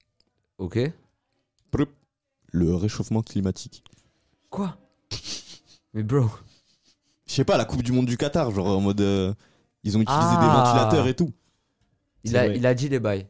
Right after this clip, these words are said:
Speaker 3: C'est vrai, c'est réel.
Speaker 1: Bon, ok, point pour David alors.
Speaker 2: Allez.
Speaker 1: Trois deux, c'était pas du tout ça la réponse que j'avais sous les yeux, c'est vraiment
Speaker 3: C'est un
Speaker 1: ok.
Speaker 3: quiz, mais t'inquiète.
Speaker 1: Ouais, voilà. Quel est le rôle de l'entraîneur dans le sport moderne ?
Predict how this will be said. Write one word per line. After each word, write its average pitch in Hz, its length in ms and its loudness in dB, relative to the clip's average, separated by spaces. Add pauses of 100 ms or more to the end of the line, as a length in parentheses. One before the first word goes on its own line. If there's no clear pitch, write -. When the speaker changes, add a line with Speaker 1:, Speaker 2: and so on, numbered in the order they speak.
Speaker 3:
C'est 107 160 -6
vrai, 95 180 -4 (340)
c'est - 160 -14
réel. 92 220 -8 (680)
Speaker 1:
Bon, 113 160 -4
ok, 110 200 -4
point 113 200 -4
pour 104 180 -10
David 95 340 -6
alors. 92 200 -10
Speaker 2:
Allez. 78 300 -10 (480)
Speaker 1:
Trois 135 300 2
deux, 120 200 4 (100)
c'était - 340 -12
pas 107 240 -4
du 95 180 -8
tout - 140 -20
ça - 180 -8
la 95 100 -6
réponse 95 300 -10 (100)
que 101 80 -4
j'avais 101 180 -6
sous - 260 -8
les 302 180 0
yeux, - 100 -6
c'est 107 220 -10
vraiment 107 400 -6
Speaker 3:
C'est 98 120 -4
un 107 60 2
Speaker 1:
ok. 107 60 0
Speaker 3:
quiz, 131 260 4
mais 101 160 0
t'inquiète. 104 400 -6 (300)
Speaker 1:
Ouais, 120 380 2 (120)
voilà. 101 260 -6 (680)
Quel 160 160 2
est 202 60 2
le 190 100 4
rôle 190 220 2
de 151 60 0
l'entraîneur 160 520 -2
dans 143 100 -2
le 131 80 -2
sport 160 260 -2
moderne ? 151 500 0